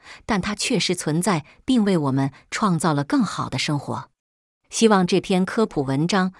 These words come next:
能够帮助你们了解市场的工作原理，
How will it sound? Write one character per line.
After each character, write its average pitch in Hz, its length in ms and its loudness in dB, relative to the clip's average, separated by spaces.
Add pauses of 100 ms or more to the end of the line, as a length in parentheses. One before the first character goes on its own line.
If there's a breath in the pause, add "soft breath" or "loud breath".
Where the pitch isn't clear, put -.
(140 soft breath)
能 185 180 2
够 202 160 2
帮 240 240 -2
助 220 180 0
你 147 120 0
们 143 140 0
了 147 240 0
解 135 320 -4 (140)
市 - 220 2
场 131 220 -4
的 139 80 -2
工 190 200 2
作 196 140 2
原 139 260 -2
理， 139 260 -4